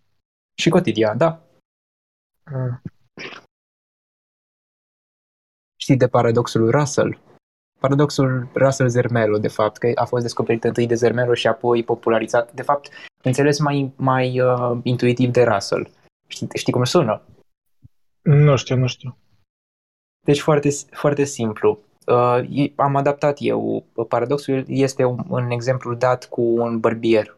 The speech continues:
Speaker 1: sau cu un frizer sau cu un
Speaker 2: Ah,
Speaker 1: poștar.
Speaker 2: am mai auzit de el, da, da, da. Pare că și am auzit. Dar
Speaker 1: Dar
Speaker 2: povestește-o, da.
Speaker 1: ți-l spun cu un si-, un ucigaș și un sinucigaș. Deci, în loc de bărbier, uh, avem un ucigaș.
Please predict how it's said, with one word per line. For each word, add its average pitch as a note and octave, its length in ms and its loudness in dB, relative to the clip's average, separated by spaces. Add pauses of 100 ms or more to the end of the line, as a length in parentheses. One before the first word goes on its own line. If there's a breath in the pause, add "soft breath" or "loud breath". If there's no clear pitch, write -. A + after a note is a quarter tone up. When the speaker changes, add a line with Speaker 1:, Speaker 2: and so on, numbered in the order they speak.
Speaker 1:
sau B2+ 180 0
cu C3 60 -2
un B2+ 80 2
frizer A2+ 460 0 (600)
sau - 180 2
cu - 80 -6
un - 80 -4
Speaker 2:
Ah, F3+ 100 2
Speaker 1:
poștar. F3 200 4
Speaker 2:
am D#3 120 2
mai D3 80 2
auzit D3 360 2
de C3 60 -2
el, B2+ 300 0
da, B2+ 260 0
da, B2 200 -2
da. B2 220 -14
Pare C#3+ 180 -8
că C#3+ 60 -12
și - 160 -12
am C3 120 -18
auzit. C3 320 -20
Dar - 100 -20 (300)
Speaker 1:
Dar D3 160 2
Speaker 2:
povestește-o, C#3+ 600 2
da. C3 100 -2 (760)
Speaker 1:
ți-l C3+ 120 2
spun D3 300 2
cu D3+ 120 0
un C#3 140 4
si-, - 180 -4
un C3+ 280 2
ucigaș C3 520 0
și - 120 -6
un C3+ 80 2
sinucigaș. B2+ 760 -2 (1300)
Deci, C3 300 0
în C#3 220 2
loc C#3+ 160 2
de B2+ 100 2
bărbier, C3 500 2
uh, C3+ 480 0
avem C3 300 0
un C3 100 0
ucigaș. - 580 -2